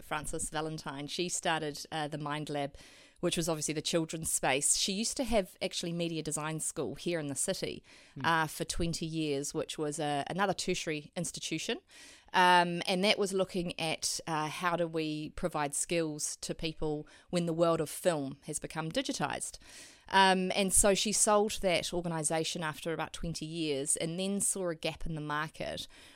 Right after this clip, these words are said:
Speaker 1: where, in fact, the education system was basically being taught the same way for the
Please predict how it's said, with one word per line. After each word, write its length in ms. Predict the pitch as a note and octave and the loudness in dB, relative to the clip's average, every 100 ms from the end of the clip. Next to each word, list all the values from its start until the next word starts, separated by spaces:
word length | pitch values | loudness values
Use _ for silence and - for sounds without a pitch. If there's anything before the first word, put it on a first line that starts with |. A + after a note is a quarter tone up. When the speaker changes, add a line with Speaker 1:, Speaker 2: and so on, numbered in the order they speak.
| - - | -20 -6
Speaker 1:
where, 540 | F#3 F#3 F3+ F3 F3 | 4 6 8 6 6
in 180 | - F3+ | 2 -2
fact, 580 | - F#3+ A#2+ - - - | -2 0 0 0 -6 0
the 480 | F#3 F3 F3 F3 - - | 2 2 0 -6 -10 -6
education 840 | G#3+ G3+ A#3+ - - F3 - F3 D#3+ | -4 -2 -2 2 2 2 -2 -4 -4
system 720 | - D#3+ - - D3+ C3+ C#3+ - - - _ | -2 -2 -4 -2 0 0 -4 -10 -20 -20 _
was 180 | - E3+ | -4 -4
basically 600 | - E3+ G3+ - - F3 | -2 -2 0 0 -2 -4
being 240 | D#3+ D3+ | -4 -6
taught 260 | C#3+ D#3+ - | -2 -4 -4
the 60 | C#3+ | -4
same 360 | - D3 D3 | -2 -2 -4
way 360 | C#3+ C#3 C3 C3+ | -4 -2 -4 -6
for 320 | - - - | -12 -12 -8
the 160 | D3+ | -6